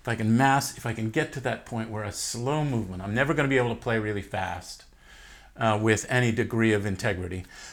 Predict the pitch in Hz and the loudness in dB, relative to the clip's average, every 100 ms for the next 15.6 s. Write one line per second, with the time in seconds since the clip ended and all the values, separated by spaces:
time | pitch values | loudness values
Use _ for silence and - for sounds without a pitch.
0 | - 123 139 110 - - - - - - | -18 6 10 10 8 -4 -20 -20 -20 -16
1 | - 123 113 107 - - - 120 113 127 | -2 2 2 2 -4 -10 -6 -4 -2 -2
2 | 151 123 117 113 113 98 101 98 - 147 | -2 -2 -2 0 0 -2 -4 -2 -2 -2
3 | 135 - 107 104 107 113 104 - 117 107 | -4 -4 -4 -4 -6 -6 -8 -4 -2 -2
4 | 101 98 95 - - - - - 123 143 | -2 -4 -6 -12 -20 -20 -18 -6 -2 0
5 | 143 131 127 123 127 117 101 - 117 113 | 0 0 -2 -2 -2 -2 -4 -8 -14 -6
6 | 120 104 98 123 131 123 - - 117 104 | -2 -2 2 6 8 6 -2 -10 -4 -4
7 | - 110 104 - 85 82 - 87 - - | -2 -2 -2 -4 -10 -10 -10 -10 -12 -10
8 | - - 185 175 - 214 - 185 175 160 | -2 4 6 6 2 -4 2 2 4 2
9 | 180 226 208 135 147 - 185 180 123 139 | 4 4 4 4 0 4 6 6 8 6
10 | - - 143 139 160 160 143 151 139 175 | 4 -4 -4 0 -2 -2 -2 0 4 6
11 | 180 175 123 110 120 123 127 127 127 127 | 4 2 0 2 0 -2 -2 0 2 2
12 | 123 127 143 151 113 117 120 123 123 120 | 0 0 2 2 0 6 6 6 2 0
13 | 120 113 101 123 131 98 123 120 127 113 | 0 0 2 2 2 2 4 6 6 2
14 | - 135 156 180 147 139 127 127 123 131 | 4 8 8 8 4 6 6 6 2 2
15 | 123 127 117 101 104 113 | 2 0 0 2 2 0